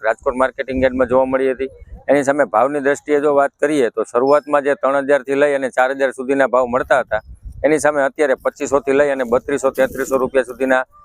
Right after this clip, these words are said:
ખેડૂતોને ભાવ મળે છે. ગત વર્ષની સરખામણી આ વર્ષે ભાવ ઓછા છે, કારણ કે આ વખતે મરચાંનું વાવેતર પણ વધારે છે અને ઉત્પાદન પણ, અ, આમ જોઈએ તો વધારે છે, પણ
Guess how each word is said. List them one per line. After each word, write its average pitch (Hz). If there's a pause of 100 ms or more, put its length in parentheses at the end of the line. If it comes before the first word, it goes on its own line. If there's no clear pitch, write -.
(200)
ખેડૂતોને 135
ભાવ 117
મળે 127
છે. 87 (380)
ગત 143
વર્ષની 151
સરખામણી 143
આ 135
વર્ષે 139
ભાવ 123
ઓછા 131
છે, 113
કારણ -
કે 139
આ 135
વખતે 143 (280)
મરચાંનું 131
વાવેતર 139
પણ 143
વધારે 139
છે 147 (400)
અને 135
ઉત્પાદન 147
પણ, 143 (400)
અ, 117
આમ 147
જોઈએ 160
તો 147
વધારે 139
છે, 123
પણ 139